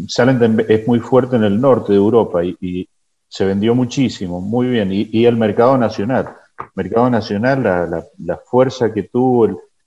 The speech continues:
inmediatamente que empezó la pandemia pensábamos de que iba a ser un año raro, difícil, pero no, la cantidad de vino que se vendió es increíble.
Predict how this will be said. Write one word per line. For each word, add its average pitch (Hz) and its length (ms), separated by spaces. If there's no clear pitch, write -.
inmediatamente 120 760
que 123 80
empezó 110 340
la 123 140
pandemia 110 460
pensábamos 104 580
de 98 100
que 107 80
iba 107 140
a 107 40
ser 110 180
un 104 160
año 104 720
raro, 104 640
difícil, 110 840
pero 98 260
no, 120 220
la 87 260
cantidad 98 520
de 127 60
vino 135 260
que 113 100
se - 140
vendió 104 360
es 131 60
increíble. 87 640